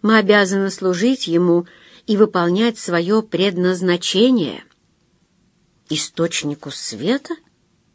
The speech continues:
Что это?" Илья стал понемногу приходить в себя. "Это то, частицами чего мы являемся", объяснил Анхель. "Это, если тебе так будет понятнее,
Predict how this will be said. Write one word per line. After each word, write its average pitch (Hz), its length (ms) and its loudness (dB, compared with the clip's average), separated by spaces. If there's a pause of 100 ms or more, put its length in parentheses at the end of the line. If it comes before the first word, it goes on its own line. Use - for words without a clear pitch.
(400)
Что - 400 0
это?" 139 340 -4 (1200)
Илья 196 360 2
стал 214 300 0
понемногу 196 540 0
приходить 190 600 -6
в - 60 -12
себя. 160 380 -4 (1080)
"Это 254 600 2 (140)
то, 277 260 4
частицами 214 960 -2
чего 196 480 0
мы 240 220 4
являемся", 165 1000 -2 (600)
объяснил 180 640 -2
Анхель. 170 540 -6 (800)
"Это, 294 520 2
если 254 420 2
тебе 240 320 2
так 226 260 0
будет 220 320 0
понятнее, 214 840 0